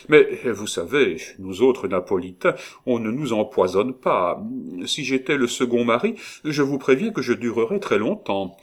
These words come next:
Ouvrez la caisse. Le bon Jaffray, les clés à la main, s'approcha du respectable meuble. Commerol profita du moment pour dire tout bas à Annibal, « Vous avez été chez monsieur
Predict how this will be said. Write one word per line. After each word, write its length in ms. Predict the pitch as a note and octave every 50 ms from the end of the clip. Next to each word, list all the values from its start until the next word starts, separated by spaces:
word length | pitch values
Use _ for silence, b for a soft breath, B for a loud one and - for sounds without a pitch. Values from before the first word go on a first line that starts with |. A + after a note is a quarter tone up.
| B B B B _ _ _ -
Ouvrez 240 | B3+ A#3+ F#3+ D#3+
la 100 | B2+ G#2
caisse. 500 | - - - F#2+ - - - - - - B1 C2 - _ _ _ _ _ _ _ _ _ _ _ A#2 A#2 - -
Le 180 | E2 G2 G2+ F#2
bon 200 | - F#2+ F#2+ F2+
Jaffray, 600 | E2+ F2+ D#2+ - - - - B2+ D#3 E3+ D3+ A2+
les 220 | F#2+ F2+ F2+ - - - -
clés 240 | - D3+ D3 A2+ F#2+
à 80 | F2
la 160 | E2+ F2+ G2
main, 220 | A#2 C#3+ F3 F#3+ F#3 B B B B B
s'approcha 640 | - - - A#2 - - - G2+ F#2+ - - - D3+ -
du 100 | G#2 F#2+
respectable 800 | G2 G2+ - - - G2+ F#2+ - - - D#3 C3+ G#2 G2 G2 G2
meuble. 500 | F#2+ F2 F2 F2 F2+ F2 F2 F#2+ F2+ F2 b b b b b b b b b b b b _ _
Commerol 440 | - B2+ A2+ G2+ - G2+ A#2 A#2+ A#2+
profita 480 | - - F2 - - F#2+ - - A#2
du 120 | A2 G2+ F2+
moment 360 | F2+ F#2 F#2 A#2+ C#3+ C3 G2+
pour 260 | - - A#2 G2+ F#2+
dire 200 | F#2 G2+ F#2+ -
tout 160 | - - -
bas 380 | F#2 G#2+ C3 B2+ G#2+ F#2 F2+ -
à 220 | - F#2+ F2+ E2+ E2+
Annibal, « 640 | G2+ G2+ F#2 E2 D#2+ D#2+ A#2+ D3 D#3+ C#3+ C3 B2 B B B B B _ _ _ _ _ -
Vous 500 | E2 D#2 D2+ C#2+ C#2+ D#2 D#2+ E2+ E2 E2+
avez 300 | E2+ D#2+ F2 F#2+ D#2 F#2
été 260 | F2 - - C3 A#2+
chez 380 | - - - - - F2+ E2+ E2+
monsieur 420 | D#2 E2 F2 - - - F2 -